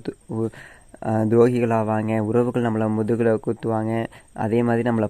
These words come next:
பார்த்துட்டும் பார்க்காத மாதிரி திரும்பி போவாங்க. ஏன்னா அப்படி ஒரு கஷ்டம், ஒரு மன வலி அப்படின்னு சொல்லுவாங்கல்ல, அதெல்லாம் கொடுப்பாரு. நம்மக்கிட்ட இருந்தா ஒரு பத்து ரூபா வாங்கிக்கிறவன், அவன் எல்லாமே நம்மக்கிட்ட இல்லாதப்போ எட்டி கூட பார்க்க மாட்டான். இப்படியே ஒரே நேரத்துல துரோகம், விரோதம்,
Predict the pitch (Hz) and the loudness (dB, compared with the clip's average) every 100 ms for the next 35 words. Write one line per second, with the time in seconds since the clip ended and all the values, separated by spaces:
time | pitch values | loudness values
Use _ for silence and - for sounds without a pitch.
0 | - 110 113 131 139 110 104 113 107 107 | 0 0 0 0 0 0 0 0 0 0
1 | 107 107 123 120 110 110 107 113 107 110 | 0 0 -2 -2 -2 -2 -2 -4 -2 -2
2 | 113 110 - - 123 120 117 117 110 - | -2 -2 -6 -12 -4 0 2 2 0 -4
3 | 113 - 151 139 120 113 - 120 110 110 | -8 -4 -2 0 0 -4 -6 -6 -4 -4
4 | 113 110 107 110 113 110 110 117 110 147 | -4 -4 -4 -4 -4 -4 -2 -2 -2 -6
5 | 110 - 110 110 110 113 113 110 113 110 | -8 -8 -8 -8 -8 -6 -6 -4 -4 -4
6 | 110 - 110 117 110 - - - - - | -6 -4 0 0 -2 -8 -20 -20 -20 -20
7 | - - - - 120 104 113 127 131 139 | -20 -20 -14 -2 0 2 2 2 2 2
8 | 131 131 131 127 120 127 120 120 120 120 | 2 2 2 2 2 2 2 2 2 2
9 | 117 117 117 110 113 113 113 113 117 127 | 2 2 2 0 0 0 0 2 2 2
10 | 117 117 117 117 113 113 110 117 104 117 | 2 0 2 0 2 0 2 0 0 0
11 | 117 113 113 110 113 107 120 120 107 113 | 2 2 2 2 0 2 2 0 0 0
12 | 113 117 110 110 113 110 110 - 110 117 | 4 4 4 2 2 0 -2 0 2 2
13 | 110 110 110 110 113 113 113 107 110 113 | 2 2 2 0 0 2 0 2 2 4
14 | 113 110 110 113 | 2 2 0 0